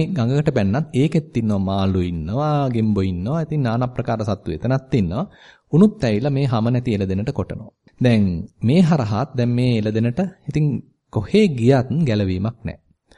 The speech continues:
දැන් පින්වත්නි අපි සාමාන්‍යයෙන් මේ ඇස් කන් නාසාදී ඉඳුරන්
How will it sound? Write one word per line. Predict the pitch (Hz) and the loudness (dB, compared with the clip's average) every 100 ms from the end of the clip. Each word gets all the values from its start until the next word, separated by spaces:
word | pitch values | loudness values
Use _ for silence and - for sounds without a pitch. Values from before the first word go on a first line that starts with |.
| - - _ | -20 -20 _
දැන් | 127 | -2
පින්වත්නි | 127 143 151 151 | 0 0 0 -2
අපි | 104 - | -4 -4
සාමාන්‍යයෙන් | - 120 123 127 131 127 135 151 139 | -4 -2 0 2 0 0 0 0 2
මේ | 117 113 | 2 0
ඇස් | - 98 | -2 -6
කන් | - 123 | -2 0
නාසාදී | 123 120 113 120 120 123 | 2 0 0 -2 -2 -2
ඉඳුරන් | 107 104 107 | 0 0 0